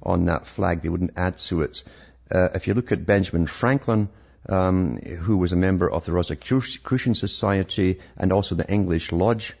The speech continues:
uh, Society. He was also a member of the Hellfire Club or the Dashwood, uh,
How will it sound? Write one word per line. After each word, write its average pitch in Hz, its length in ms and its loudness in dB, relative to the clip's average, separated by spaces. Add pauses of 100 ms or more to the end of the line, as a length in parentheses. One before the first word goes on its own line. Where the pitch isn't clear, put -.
(480)
uh, 92 200 0
Society. 92 800 0
He 67 80 -2
was 87 100 -2
also 95 160 -4
a 90 40 2
member 92 300 2
of 80 120 -2
the 78 80 -4
Hellfire 98 520 2
Club 90 320 -2
or 87 60 -2
the 80 80 -2
Dashwood, 95 580 -2 (400)
uh, 85 220 0